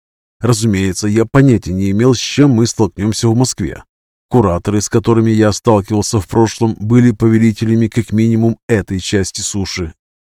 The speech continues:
и у них было выстроено общество, стабильность которого они тщательно оберегали, и они могли путешествовать во времени. Если сейчас мы имеем дело с их предтечами,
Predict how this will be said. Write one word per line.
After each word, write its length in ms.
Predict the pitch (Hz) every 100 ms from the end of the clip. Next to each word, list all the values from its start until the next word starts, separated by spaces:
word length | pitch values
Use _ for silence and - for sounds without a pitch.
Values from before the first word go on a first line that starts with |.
| _ -
и 100 | 117
у 80 | 113
них 280 | 131 127
было 240 | 101 107 98
выстроено 600 | 87 113 - 117 117 120
общество, 760 | 95 98 - 92 - 98 92 -
стабильность 640 | - - 117 117 113 107
которого 520 | - - 147 131 104 107
они 200 | 117 110
тщательно 480 | - 127 120 120
оберегали, 600 | 117 123 127 92 69 - - _ _ _ -
и 120 | 123
они 280 | 113 90 104
могли 340 | 110 87 120
путешествовать 720 | 117 104 - 98 - 120 104
во 80 | 123
времени. 520 | 123 101 69 64 - - _ _ -
Если 300 | 120 - 113
сейчас 460 | - 104 120 117
мы 200 | 113 101
имеем 300 | 113 120 120
дело 240 | 104 117 117
с 120 | -
их 200 | 123 113
предтечами, 840 | - 127 - 87 82 - 101 107